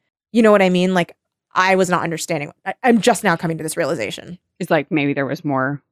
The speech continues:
Speaker 2: going on than you realized.
Speaker 1: Yeah,
Speaker 2: Or
Speaker 1: that,
Speaker 2: yeah.
Speaker 1: that maybe it wasn't just, "Oh, she likes the bad kids, like, 'cause they're funny and popular." But it's like, she probably was like,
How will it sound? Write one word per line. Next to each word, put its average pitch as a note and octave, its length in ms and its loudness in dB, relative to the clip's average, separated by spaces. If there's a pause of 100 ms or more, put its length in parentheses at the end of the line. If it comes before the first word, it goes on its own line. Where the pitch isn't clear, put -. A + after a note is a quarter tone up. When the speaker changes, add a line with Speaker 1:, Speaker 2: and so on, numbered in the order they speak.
Speaker 2:
going C#3 240 -2
on C#3 400 0 (440)
than F3+ 120 -2
you F3 160 2
realized. F3+ 600 -2 (240)
Speaker 1:
Yeah, C4+ 320 4
Speaker 2:
Or F3+ 60 0
Speaker 1:
that, G3 140 4
Speaker 2:
yeah. E3+ 180 4
Speaker 1:
that A3+ 80 -4
maybe C4+ 480 4
it A3+ 120 4
wasn't A#3 260 2
just, G#3 260 2
"Oh, A3+ 100 4
she A3+ 160 0
likes F#3+ 240 2
the F3 80 -8
bad F#3 280 2
kids, D#3+ 320 -2
like, D#3 200 -2
'cause F#3+ 160 0
they're E3+ 140 0
funny F3+ 380 0
and D#3+ 120 -4
popular." D#3+ 600 -2 (360)
But A3 100 2
it's - 160 0
like, F#3 320 2 (300)
she - 260 -2
probably B3 480 2
was G3+ 180 4
like, F#3 220 4